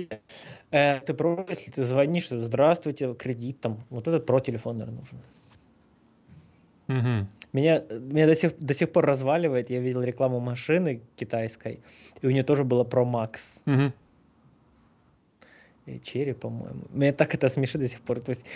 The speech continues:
Speaker 1: я сначала смеялся, какой Pro может быть с телефона, то есть что профессионально ты делаешь с телефона? Ну ладно, там видео снимаешь, да, там
Speaker 2: Мгм.
Speaker 1: блогер, типа.
Speaker 2: Ну, типа, да.
Speaker 1: А с машины Pro, ну, типа таксист.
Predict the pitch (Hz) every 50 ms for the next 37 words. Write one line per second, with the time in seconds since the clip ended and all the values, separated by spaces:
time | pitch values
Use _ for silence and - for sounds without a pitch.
0 | 170 160 165 - - 143 139 135 151 139 151 147 - 151 - - - - - -
1 | - 156 151 151 - - 151 151 147 139 139 131 135 131 135 127 - - - -
2 | 131 135 - - 190 226 190 135 - - - - - 135 135 127 127 - 135 127
3 | 147 180 185 - 107 110 117 131 127 - - - - 123 127 - - 107 113 135
4 | 143 147 127 113 107 - 104 107 113 127 117 113 98 - - - 107 107 107 104
5 | 107 107 131 135 - 117 147 131 120 120 120 123 117 117 107 98 95 98 - -
6 | - - - - - - - - - 135 113 - 139 - - 120 117 113 - -
7 | 127 - - 143 135 - 185 170 135 135 - 139 135 123 117 117 117 - - -
8 | 135 - 151 139 - - 175 190 - - -